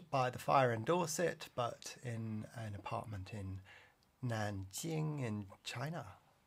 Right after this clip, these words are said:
for this part to complete my work on this video. Isn't life strange? So,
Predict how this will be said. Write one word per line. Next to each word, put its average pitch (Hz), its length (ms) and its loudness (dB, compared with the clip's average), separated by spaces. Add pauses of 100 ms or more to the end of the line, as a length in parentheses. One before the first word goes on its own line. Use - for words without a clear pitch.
(720)
for - 80 -6
this 104 220 -4
part 104 520 -2
to 135 120 -6
complete 135 560 -4
my 117 180 -2
work 107 340 -6
on 101 120 -6
this 101 160 -8
video. 104 300 -4 (2250)
Isn't 117 320 -6
life 98 280 -4
strange? - 960 -8 (840)
So, 117 300 4